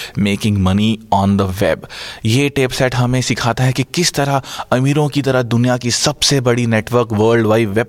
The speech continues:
पर पैसा कमाया जा सकता है। ये बहुत शानदार टेप सेट है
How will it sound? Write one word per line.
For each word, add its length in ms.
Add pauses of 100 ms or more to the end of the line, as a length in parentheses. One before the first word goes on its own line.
(100)
पर 100
पैसा 320
कमाया 340
जा 180
सकता 340
है। 220 (580)
ये 100
बहुत 420
शानदार 460
टेप 200
सेट 260
है 180